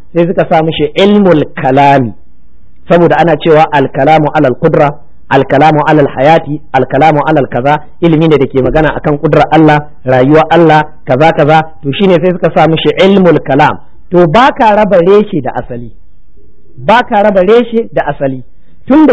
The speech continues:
shi ilimin falsafa ya samo asali ne daga rashin kafa hujja da Qur'ani ko hadisi, domin su masu wancan ilimin kafirai ne, maguza, ba su yarda da Allah, ba su yarda da manzannin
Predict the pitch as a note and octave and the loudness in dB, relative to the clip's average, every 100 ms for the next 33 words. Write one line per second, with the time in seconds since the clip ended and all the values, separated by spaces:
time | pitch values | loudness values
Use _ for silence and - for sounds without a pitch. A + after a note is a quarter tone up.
0 | - - C4 C#4 D4 C#4+ A3+ A3 G#3+ A#3 | 0 -2 -2 -2 2 2 4 2 0 -2
1 | G3+ G#3+ F#3 F3+ G3 G3+ G3+ G3+ G#3 G#3+ | -2 -2 0 2 2 0 -2 -2 -2 -2
2 | A3 A3+ A3+ G#3 E3 D#3 D3+ D#3+ A3+ - | 0 2 2 2 2 0 2 2 2 0
3 | D3 - G3+ G3 D3+ F3+ D3+ D3+ C#3 C#3 | -6 -4 -4 -2 -2 -2 0 0 0 -4
4 | D3 E3+ E3+ D3 E3 D3 C3+ C#3 - G2 | -2 0 0 0 0 0 -2 -4 -6 -14
5 | - - C#3+ D3 F3 F3 G#3+ A3+ - D#3+ | -14 -4 0 2 2 2 2 0 0 -2
6 | D3+ E3+ F3+ E3 E3+ F#3+ E3 F3+ C#3+ - | -2 0 0 0 0 2 2 2 0 -6
7 | - - - - D3 E3 F#3 G3 E3 D#3 | -18 -18 -10 -2 0 2 4 4 4 2
8 | D#3 E3 D#3+ D3+ D3+ C#3+ F3+ D#3+ E3+ D#3 | 2 2 2 0 -2 2 2 4 2 2
9 | D3 C#3+ C#3+ D3+ C3 A#2+ A2 A#2 | 2 -2 0 0 0 -4 -6 -6